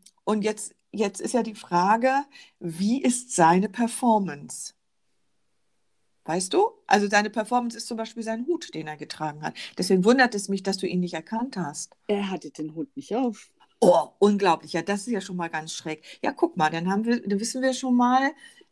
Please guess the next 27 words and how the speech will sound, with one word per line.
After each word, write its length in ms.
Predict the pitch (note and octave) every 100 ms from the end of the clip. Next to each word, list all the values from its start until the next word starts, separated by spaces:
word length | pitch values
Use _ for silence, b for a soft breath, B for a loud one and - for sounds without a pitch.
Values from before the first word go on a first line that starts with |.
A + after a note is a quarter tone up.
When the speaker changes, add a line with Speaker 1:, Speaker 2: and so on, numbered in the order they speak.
| - - -
Speaker 1:
ganz 320 | A#3+ B3 -
klar, 380 | - A3+ F#3+ G#3
diese, 340 | G#3 G#3 G#3 F#3+
dieser 300 | G3 F3+ F3
Hut 260 | B3 F#4
gehört 260 | A#3 A3+ G#3+
zur 100 | G#3
Performance 600 | G3+ F#3 G3 G3 A3 -
wie 60 | G3
bei 100 | G3+
Udo 240 | G3+ A3
Lindenberg. 680 | G3 D#3+ - - - - - G3
Speaker 2:
Ja, 80 | C4+
ja, 200 | E4 F4+
natürlich. 460 | D4+ - E4+ C4+ G3+
Das 160 | G3
sind 140 | C4 C#4+
solche 280 | C#4 C4+
Dinger, 320 | B3+ D4+ B3 F#3+
ne? 160 | F#3
Das 160 | A3 G3
ist 120 | G3+
Speaker 1:
Mhm. 20 |
Speaker 2:
mal 100 | C4+
ganz 260 | - D#4+ -
klar. 360 | G#3+ G#3
Speaker 1:
Mhm. 20 | E3